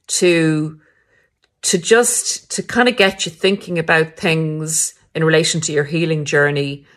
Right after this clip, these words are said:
because too many of us put too much emphasis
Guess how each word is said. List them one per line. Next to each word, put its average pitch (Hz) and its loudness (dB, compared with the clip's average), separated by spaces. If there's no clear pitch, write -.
because - 0
too - 0
many 175 4
of 143 0
us - -4
put - -12
too 254 0
much 254 0
emphasis 160 -2